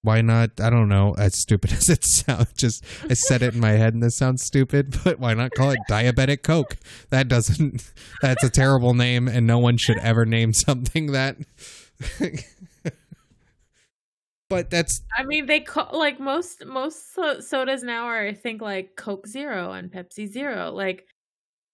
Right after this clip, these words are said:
Speaker 2: they don't have to say it's zero sugar. Um, it just says zero, and you kinda just know, okay, it's good if it's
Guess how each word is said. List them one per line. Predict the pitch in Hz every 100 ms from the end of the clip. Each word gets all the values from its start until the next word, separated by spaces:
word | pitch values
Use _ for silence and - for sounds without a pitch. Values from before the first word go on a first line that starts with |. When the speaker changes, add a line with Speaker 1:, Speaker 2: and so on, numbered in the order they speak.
| _ 202
Speaker 2:
they | 190 220
don't | 240 254 202
have | 202 208
to | 226
say | 208 180
it's | 175
zero | 190 185
sugar. | 180 - 160 180 190 202 - -
Um, | 196 180 175 - -
it | 196
just | 220 214
says | 208 185
zero, | 214 214 180
and | 180 185
you |
kinda | 180 196 202 220
just | 151 175 - - _ _ _ _ _ _ _ _ -
know, | 185 185 208 180 - -
okay, | 202 202 175
it's | 175 -
good | 190
if | 185 185
it's | 180 180